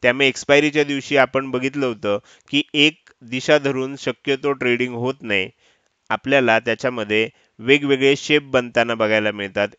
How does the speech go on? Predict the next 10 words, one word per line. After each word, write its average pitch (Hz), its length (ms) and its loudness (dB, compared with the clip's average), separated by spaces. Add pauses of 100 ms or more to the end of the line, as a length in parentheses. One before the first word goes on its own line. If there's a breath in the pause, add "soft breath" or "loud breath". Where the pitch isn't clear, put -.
(120)
एन 143 260 2
सारखा 123 380 0
शेप 107 300 -4
मिळतो, 101 360 -8
म्हणजे 110 220 -8
पहिल्यांदा 120 520 0
समजा 123 300 -4
वर 131 260 0
तेजीत 135 540 -4
गेलं, 104 340 -2